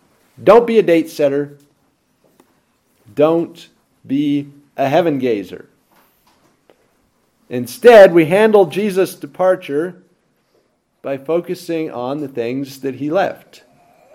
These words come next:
His return is gonna be just like his departure.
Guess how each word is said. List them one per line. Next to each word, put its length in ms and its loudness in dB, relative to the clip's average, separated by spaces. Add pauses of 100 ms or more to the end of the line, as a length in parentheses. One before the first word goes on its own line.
(540)
His 180 2
return 1000 4 (720)
is 160 -6
gonna 180 -2
be 240 -6 (200)
just 280 -4
like 220 0
his 240 -4
departure. 640 -8